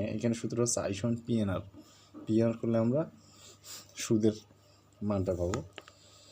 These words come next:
তো এখানে I সমান পিএনআর দুইটার ক্ষেত্রে যোগ করলে হবে কত? পাঁচশো টাকা সমান। তো এটা ক্যালকুলেট করলে হয় বিশ আর এটা হয় তিরিশ আর, যোগ করলে পাঁচশো, তাহলে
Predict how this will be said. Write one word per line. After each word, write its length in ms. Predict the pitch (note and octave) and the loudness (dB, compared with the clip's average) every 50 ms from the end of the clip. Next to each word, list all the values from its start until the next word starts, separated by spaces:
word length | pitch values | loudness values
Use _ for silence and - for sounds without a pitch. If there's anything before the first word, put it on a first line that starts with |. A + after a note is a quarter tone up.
| - - - - - - _ _ - - - | -20 -20 -20 -20 -20 -20 _ _ -20 -14 -4
তো 60 | - G#2+ F#2+ | -2 -2 -2
এখানে 220 | G2+ A2 A#2+ C#3 D#3 D#3+ C#3 C#3 A#2+ | 0 -2 -2 -2 -2 0 2 2 2
I 40 | A2+ | 4
সমান 140 | - C3+ B2+ B2 - | 4 4 2 2 2
পিএনআর 300 | B2+ B2 B2 C3+ D3+ D#3 C#3 | 2 4 4 4 4 2 2
দুইটার 320 | B2 A#2 A2 A#2+ A#2+ A#2 A#2 | 0 2 4 4 4 4 2
ক্ষেত্রে 260 | - A#2 - B2 C#3+ D3 C3+ A2+ | 0 -2 -2 0 -2 0 2 2
যোগ 100 | A2+ A2 G#2+ - | 2 2 2 2
করলে 200 | - A2+ B2+ C#3+ C#3+ B2 | -2 -2 0 0 0 2
হবে 120 | A2+ G#2+ A2 | 2 2 2
কত? 140 | A2 A2 - D#3 F3+ - - _ - - _ _ - - | 2 2 0 -2 -4 -4 -8 _ -20 -20 _ _ -2 0
পাঁচশো 280 | A2 G2 - - - E2+ D#2 | 0 2 2 -2 -4 -4 -4
টাকা 140 | F2 F2 E2+ - | -4 -4 -4 -6
সমান। 200 | - D#2 D#2 E2+ - - _ _ _ - - - - - - - - _ _ _ | -6 -6 -8 -8 -10 -14 _ _ _ -20 -20 -20 -20 -20 -20 -20 -20 _ _ _
তো 40 | - A2 | -2 -2
এটা 100 | A2 - | 0 0
ক্যালকুলেট 260 | - B2 A#2 B2+ C3 B2+ | 2 2 2 2 2 2
করলে 140 | C#3 C3 B2 B2+ | 2 2 4 4
হয় 120 | C3 A#2+ G#2+ G2+ | 4 4 4 2
বিশ 160 | A2 A2+ - - D3 | 0 0 2 4 4
আর 60 | D3 D3 C3+ | 4 4 4
এটা 100 | A#2+ A#2 | 4 2
হয় 120 | A2+ A2+ - - | 2 2 0 0
তিরিশ 220 | A2 G2 F#2+ - G2 | 0 0 0 -2 -2
আর, 60 | F2 F#2 G2+ | -2 -2 -2
যোগ 100 | G#2 G#2 G#2 | -2 -2 0
করলে 140 | A2+ A#2 A#2+ A#2 - | 0 0 0 0 0
পাঁচশো, 280 | A#2 A2 - - C#3 C#3+ E3 - - - - _ _ _ | -2 -2 -2 -2 -2 -2 -2 -4 -10 -20 -20 _ _ _
তাহলে 160 | _ A2+ A2 | _ -4 -4